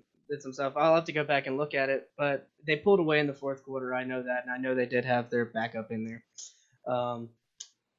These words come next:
I'm hype on Wisconsin like I'm hype on saltine crackers.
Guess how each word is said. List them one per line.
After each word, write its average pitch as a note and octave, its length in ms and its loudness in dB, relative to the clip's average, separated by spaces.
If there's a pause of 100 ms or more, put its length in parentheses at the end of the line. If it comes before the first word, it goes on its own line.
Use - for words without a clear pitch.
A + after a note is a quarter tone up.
(120)
I'm A3 500 10 (100)
hype F3 400 8 (160)
on D#3+ 220 10
Wisconsin D3+ 760 6
like C#3 220 4
I'm C3+ 160 6
hype C3+ 420 4
on C3 260 4
saltine B2+ 520 0
crackers. A2 720 -8